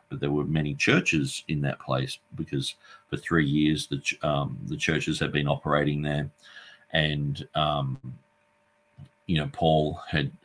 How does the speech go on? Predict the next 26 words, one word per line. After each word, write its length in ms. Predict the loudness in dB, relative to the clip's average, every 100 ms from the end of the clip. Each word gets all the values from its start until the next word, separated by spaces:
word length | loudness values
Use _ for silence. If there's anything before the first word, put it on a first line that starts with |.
| 0
um, 480 | 2 2 -2 -6 -10 _
planted 500 | -2 0 2 -2 -4 -10 -12 -6
churches 480 | 2 2 2 -2 -2
there, 400 | 0 2 0 -4 -14 -20 -20 _
and 540 | 4 6 4 0 -6 -14 _ _ _ _ _ _ -10 -8 -8 _ _ _
yeah, 260 | 4 4 2
so 160 | 4
that, 240 | 8 8 6
that 200 | 4 2 -8 -8 _ _ _ _ 6
I, 180 | 8 10
I 160 | 10
recommend, 500 | 10 8 6 4 4
um, 180 | 4 4
people 280 | 2 2 2
go 340 | 2 2 2
to 220 | -2 -4
that 340 | 2 2 2 -4
debate. 340 | 2 4 4
If 140 | 2 0
you 60 |
just 180 | -2 2
type 200 | 4 4
in 120 | 0
C 180 | 2 2
J 200 | 4 2
Cox 520 | 2 0 0 -6 -10